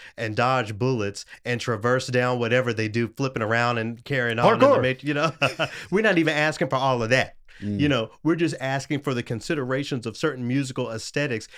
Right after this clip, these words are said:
Speaker 1: and musical experiences into these spaces. I mean, I'm so glad you, you bring that up because that's, that's such an important point. But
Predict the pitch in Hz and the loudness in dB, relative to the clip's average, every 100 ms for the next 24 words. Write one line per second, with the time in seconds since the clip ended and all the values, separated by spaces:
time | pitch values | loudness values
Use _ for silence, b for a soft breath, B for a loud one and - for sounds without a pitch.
0 | B 117 113 131 127 127 123 110 - - | B -6 -2 -2 -2 -4 -4 -6 -10 -2
1 | 139 143 135 113 104 104 101 - B - | 0 2 0 -2 -4 -8 -8 -12 B -2
2 | 147 147 135 110 107 101 - 147 147 - | -2 0 -2 -2 -4 -6 -4 -2 -2 -6
3 | 69 92 131 131 123 - 190 180 147 147 | -14 -8 -6 -4 -4 -4 -4 -2 -2 0
4 | 151 123 117 110 B B 127 123 127 123 | -2 -2 -4 -4 B B -4 0 0 2
5 | 127 180 113 - 120 110 135 - 117 131 | 0 0 -2 -4 -2 -2 -4 -6 -12 -8
6 | 135 - - 208 190 175 - 131 113 - | -8 -10 -6 -2 -2 -2 -6 -6 -6 -2
7 | 160 120 - - 143 101 110 110 | -2 -4 -4 -2 -2 -2 -2 -2